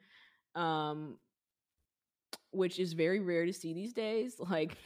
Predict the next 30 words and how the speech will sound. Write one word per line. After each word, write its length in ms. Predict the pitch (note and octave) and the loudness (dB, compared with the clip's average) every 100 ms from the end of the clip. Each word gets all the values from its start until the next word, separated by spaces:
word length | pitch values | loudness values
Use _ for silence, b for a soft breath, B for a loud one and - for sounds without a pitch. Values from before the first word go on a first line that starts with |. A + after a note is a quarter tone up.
| - - | -14 -2
I 120 | G3+ | 0
can 140 | C4+ G#3+ | 2 2
only 240 | A3 A#3+ | 2 2
imagine 460 | G#3 E3 F3 F#3 F3+ | 2 0 0 0 2
being 260 | F3 F3+ | 2 2
in 80 | F3 | 0
their 140 | F3 | 0
position 500 | E3+ E3 E3 - F3 D#3 | 2 0 0 0 -4 -4
where 360 | D3 D3 D3 b b b - | -4 -4 -6 b b b -8
you're 100 | G#3 | 0
having 380 | F3+ F3+ G3 F3+ | 4 4 4 2
to 60 | |
do 140 | E3+ E3+ | 4 4
this, 200 | E3+ F3+ | 2 0
like, 200 | E3 C#3 | -4 -4
press 360 | - E3 E3+ - | -2 0 0 -4
run 320 | D3+ C#3 C#3 | -8 -6 -8
and 260 | - E3 E3+ | -6 -6 -2
you're 220 | F3 E3+ _ _ - | -4 -4 _ _ -16
sitting 340 | - B3 D4 | -4 0 2
there 160 | C#4+ A#3+ | 2 2
for 160 | G3+ - | 0 0
hours, 720 | A2 E3 F3 C#3 C#3 F3+ - _ _ _ _ _ _ _ _ | 4 4 4 0 -2 -4 -12 _ _ _ _ _ _ _ _
probably 800 | - G#3 C#4 C4+ D4 D4 D4+ D#4 - _ _ | 2 4 6 6 6 6 6 2 -6 _ _
not 260 | F#3+ F3 G3 | 2 4 4
at 140 | G3 | 4
favorable 420 | F#3 F#3 F#3 F3 | 4 4 4 2
times 540 | F3 F3 D3+ D3 D3+ E3+ | 0 0 2 2 0 -2
because 640 | E3 D3 D3+ D3 D3 D#3 - | -4 2 4 4 2 -2 -2
it's 580 | - G3 - - - | -2 -2 -10 -12 -14